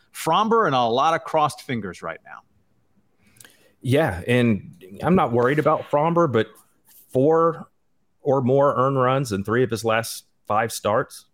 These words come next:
Speaker 2: So that's not very Framber-like. I'm gonna chalk a lot of that up.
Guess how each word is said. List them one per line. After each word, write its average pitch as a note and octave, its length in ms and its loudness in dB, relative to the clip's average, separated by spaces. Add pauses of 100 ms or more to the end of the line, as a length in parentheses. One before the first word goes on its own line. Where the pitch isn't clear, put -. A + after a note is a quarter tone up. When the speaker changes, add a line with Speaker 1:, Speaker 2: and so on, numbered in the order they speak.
Speaker 2:
So G2 440 -2
that's A2+ 220 -2
not A#2 160 0
very G#2 180 0
Framber-like. G2 640 0
I'm D#3+ 120 0
gonna D#3 120 2
chalk A2 280 -4
a A#2 40 2
lot G#2 180 0
of G2 100 0
that G2 140 2
up. G2 140 0